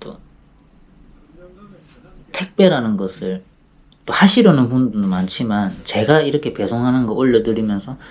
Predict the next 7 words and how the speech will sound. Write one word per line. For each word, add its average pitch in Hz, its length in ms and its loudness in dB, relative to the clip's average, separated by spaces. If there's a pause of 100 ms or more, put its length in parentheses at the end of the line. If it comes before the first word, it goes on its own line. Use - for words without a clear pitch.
(340)
어, 95 180 -12 (760)
택배를 190 400 4
하시려고 160 460 0
하면 123 240 -4
웬만하면 147 420 6
하지 110 280 -6
마라. 90 360 -6